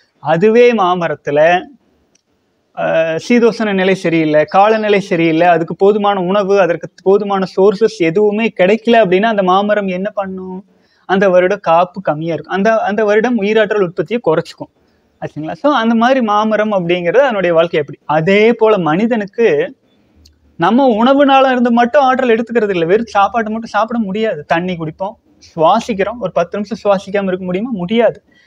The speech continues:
அதே மாதிரியே வான்காந்த ஆற்றலிருந்து,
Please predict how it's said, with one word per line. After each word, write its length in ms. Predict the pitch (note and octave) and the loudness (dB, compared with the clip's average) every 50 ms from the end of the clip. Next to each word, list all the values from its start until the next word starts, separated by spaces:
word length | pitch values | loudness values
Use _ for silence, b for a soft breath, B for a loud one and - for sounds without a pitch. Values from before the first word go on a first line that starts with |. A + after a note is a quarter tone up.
| b b b b _ | b b b b _
அதே 240 | - D#3 F3 G#3+ A3 | -4 0 2 2 2
மாதிரியே 580 | G#3+ G#3 F#3+ F#3+ G3+ A3+ A#3 F#3+ D3+ D#3 F#3 A#3 A#3+ - _ _ _ _ _ D3 | 2 0 0 0 2 2 2 2 0 -2 -4 -8 -10 -12 _ _ _ _ _ -2
வான்காந்த 560 | D#3+ E3+ F#3 A#3 A#3+ A3+ B3 B3+ B3+ B3 B3 | 0 2 2 2 2 2 2 2 2 2 2
ஆற்றலிருந்து, 720 | B3 A#3+ A#3+ A#3+ A#3 A#3+ A#3+ A#3 A#3 A#3 A#3+ A#3+ A#3+ G3+ | 2 2 2 0 0 0 0 0 0 0 0 0 0 -2